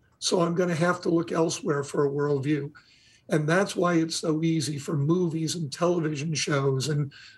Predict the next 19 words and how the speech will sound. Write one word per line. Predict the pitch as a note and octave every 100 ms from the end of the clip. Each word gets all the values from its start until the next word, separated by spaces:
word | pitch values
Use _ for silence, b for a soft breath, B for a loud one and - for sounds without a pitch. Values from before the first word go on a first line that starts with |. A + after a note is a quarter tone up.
| _
music | D3+ D3+ F3+ F3+ D3+ D3+ F#3+
and | D3+
video | D3 E3+ F3
games, | D3+ E3 C#3
all | E3 E3+ F#3+
the | F#3 F3
different | E3+ F3+ F3 F3
media, | E3 E3+ E3 D#3 C#3+ B B B -
to | D#3
start | - F#3 F3 D#3
bringing | C3+ D#3 F#3 F#3 F3+
those | F3 E3
alternative | E3 D#3+ E3 F3 E3 D3+ C3+
worldviews | D#3 D#3 C#3 D3+ D#3 D3+
into | D#3+ C#3
the | E3+ D#3
presence | F3 F#3 F3+ E3+ -
of | C#3+
children. | - D#3+ C3+ C#3 D3